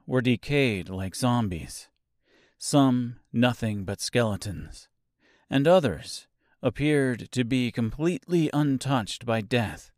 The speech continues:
They were all armed with swords, or maces, or axes,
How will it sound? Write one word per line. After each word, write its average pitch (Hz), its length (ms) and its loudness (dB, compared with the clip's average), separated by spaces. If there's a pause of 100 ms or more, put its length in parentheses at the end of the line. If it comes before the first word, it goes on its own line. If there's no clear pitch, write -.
(1080)
They 127 120 6
were 120 220 6
all 120 400 6
armed 120 540 2
with 107 160 0
swords, 113 880 -2 (420)
or 117 200 4
maces, 120 920 0 (360)
or 120 240 4
axes, 110 840 -4